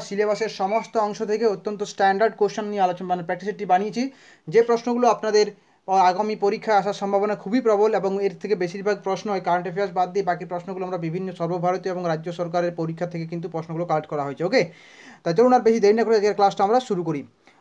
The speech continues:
প্রথম প্রশ্ন দেখা যাক আমাদের কী আছে এখানে। প্রতিদিন আপনারা সকাল এগারোটার সময় আমাদের এখানে কিন্তু, উম, যে, মানে, ফুড এসআই জন্য জিকের প্র্যাকটিস সেটের ক্লাস পেয়ে যাবেন। প্রথম প্রশ্ন কী আছে এখানে,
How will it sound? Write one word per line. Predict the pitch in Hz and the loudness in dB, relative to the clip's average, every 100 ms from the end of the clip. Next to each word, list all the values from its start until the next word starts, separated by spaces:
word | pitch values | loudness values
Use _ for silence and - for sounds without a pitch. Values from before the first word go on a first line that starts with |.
| _ | _
প্রথম | 190 247 240 | 0 0 0
প্রশ্ন | 240 | 2
দেখা | 226 226 | 4 4
যাক | 214 | 4
আমাদের | 214 214 | 2 0
কী | 214 226 | 2 4
আছে | 208 | 4
এখানে। | 214 240 233 | 2 0 0
প্রতিদিন | 208 262 262 | 0 2 2
আপনারা | 254 247 233 | 2 2 -2
সকাল | 220 220 | 2 2
এগারোটার | 208 220 214 | 4 2 2
সময় | 233 220 | 0 2
আমাদের | 220 208 | 2 2
এখানে | 214 | 0
কিন্তু, | 202 208 226 262 _ | -2 -2 -2 -4 _
উম, | 190 180 | -8 -4
যে, | 165 180 | 0 0
মানে, | 175 170 | 0 -2
ফুড | 175 202 | 0 0
এসআই | 214 | 0
জন্য | 202 214 | -2 -4
জিকের | 165 208 202 | -2 -2 0
প্র্যাকটিস | 180 - | -4 -4
সেটের | 202 190 | -4 0
ক্লাস | 185 | 0
পেয়ে | 185 190 190 | 2 2 4
যাবেন। | 226 269 _ _ _ _ | 2 -2 _ _ _ _
প্রথম | 208 214 247 | 0 2 2
প্রশ্ন | 247 240 | 2 2
কী | 247 | 2
আছে | 233 | 2
এখানে, | 240 254 | 2 2